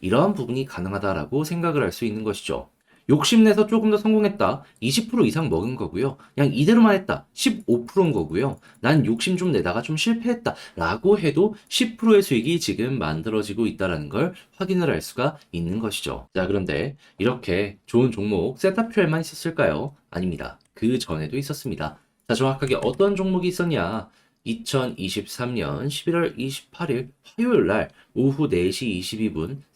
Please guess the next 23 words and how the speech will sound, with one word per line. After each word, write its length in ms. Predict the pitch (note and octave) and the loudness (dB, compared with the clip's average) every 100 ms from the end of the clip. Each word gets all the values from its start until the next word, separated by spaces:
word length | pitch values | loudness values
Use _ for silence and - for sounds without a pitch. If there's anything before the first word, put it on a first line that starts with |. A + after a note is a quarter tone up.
| - | 2
세이코인 480 | A3 A3 A#2 - - _ - | 2 4 0 -2 -8 _ -8
삼백삼십구 920 | A#2+ A2+ A2+ A2 G2 C#3 C#3+ - E2+ | -2 -2 -2 -6 -4 -2 -4 -6 -4
원까지 600 | G2+ E3 F3+ F3+ E3+ F3 | -2 -2 0 0 2 0
보자고 500 | A2+ A#2 A2 E2 - - - | 0 0 0 -2 -6 -14 -4
여러분들께 640 | F#2+ G#2+ B2 B2 A#2+ B2+ B2 | 2 2 2 0 0 0 -2
말씀드렸었습니다. 1300 | - D#2 D#3 G3+ F#3+ - G#3+ - - C#3+ A2+ - - _ _ | -4 -6 -2 0 0 0 -2 -2 -10 -10 -8 -10 -14 _ _
근데 120 | C#3 | 0
세이 180 | C#3 G#3 | 4 4
같은 240 | G3+ G#3 F#3+ | 4 2 0
경우에는 260 | F3+ F3 | 2 0
어떤 240 | G2+ - D#3 | -2 -2 -2
모습이 360 | D3 - D3+ | -2 -2 -2
보여진다? 600 | A#2 F#2 A2+ F#2+ D2+ C#3 - _ _ | -2 -4 -2 -4 -4 -6 -14 _ _
지금은 540 | - G2+ C3+ F3+ G3+ | -6 0 2 2 2
좀 260 | F#3 F#3 F3+ | 0 -2 -2
조정의 400 | G2+ G#2+ A#2 A2+ | -2 -2 -2 -2
모습을 480 | E2 - C#3 D3+ D3 | -6 -2 0 0 0
보여준다라고 840 | F2+ F2 F#2+ F#2 F#2 F2+ - G2 | -2 -2 -4 -2 -2 -2 -4 -6
하더라도 600 | D3 D3+ D#3 - A2 A#2 - _ _ _ | -4 -2 -2 0 -4 -4 -12 _ _ _
사백 260 | E2+ G2 G2+ | -6 -6 -6
원까지 320 | G2 E2 - | -8 -10 -10
갔습니다. 560 | G2+ - A#2 - - _ _ | -12 -12 -14 -14 -18 _ _
이것도 600 | A2+ B2+ C#3+ - F2 G#2+ | 0 0 0 -4 -6 -6